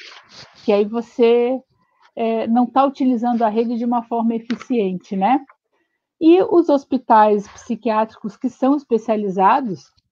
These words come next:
né, eles acabam recebendo também pacientes com transtornos mentais agudos, né? Também pode ter comorbidade,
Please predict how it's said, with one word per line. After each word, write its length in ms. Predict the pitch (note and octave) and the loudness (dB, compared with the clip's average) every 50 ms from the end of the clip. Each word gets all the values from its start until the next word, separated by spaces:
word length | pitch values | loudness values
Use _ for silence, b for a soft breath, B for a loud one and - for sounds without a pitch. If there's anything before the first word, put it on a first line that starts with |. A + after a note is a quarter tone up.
| _ _ _ _ _ _ _ _ _ _ _ _ | _ _ _ _ _ _ _ _ _ _ _ _
né, 240 | G3+ G#3 G#3 - - | -8 -8 -6 -8 -6
eles 300 | - B3+ A3 G#3+ G#3+ G3+ | -4 -4 -2 -2 0 0
acabam 380 | G#3+ G3+ G#3 - A3+ A3 A#3 A#3 | -2 -2 2 2 2 2 2 2
recebendo 540 | B3 A#3+ A3+ - A#3 G#3 A#3 A#3+ A#3 A#3+ A3 | 0 0 0 -2 -2 -2 0 0 0 -2 -2
também 500 | - B3 A#3 A3 G3+ G#3+ A#3+ B3+ B3+ - - G#3 | -2 -2 0 0 0 2 2 0 0 -2 -6 -6
pacientes 400 | - G#3+ G#3 G#3 A#3 A3 G3 - | -4 -4 -2 -2 -2 -4 -4 -4
com 160 | - - A3 | -4 -4 -4
transtornos 540 | G3 A#3 G#3+ G3+ G3 - - G3 F#3+ F3+ F3 | -4 -4 -4 -6 -6 -4 -4 -2 -2 -2 -4
mentais 580 | F#3 F#3+ F#3 - - F#3 F#3+ A3 B3+ C#4 A#3 A3 | -4 -6 -6 -4 0 2 2 2 2 2 0 -2
agudos, 520 | F3 D#3+ F3 E3+ F#3+ B3 C#4+ D4 A#3 - | -4 -4 -4 -4 -4 -4 -4 -6 -8 -6
né? 260 | G3+ F#3 G3+ A#3 C4 - _ _ _ _ _ _ _ _ _ _ _ _ _ _ _ | -6 -6 -6 -6 -8 -12 _ _ _ _ _ _ _ _ _ _ _ _ _ _ _
Também 340 | A#3+ A#3 G#3+ G3 G#3 B3+ C4+ | 0 2 2 4 4 2 4
pode 300 | C4+ C#4+ C4+ - - - | 2 0 0 0 -2 -4
ter 100 | A#3 A3 | -4 -4
comorbidade, 960 | - G#3+ G#3 G3+ G3+ G3 F#3 G3 F#3 F3 F#3 E3+ F#3 A3 B3 C4 C4 C#4+ D#4 | -2 -4 -2 -2 -2 -2 -4 -4 -2 0 2 4 4 4 4 2 0 -2 -6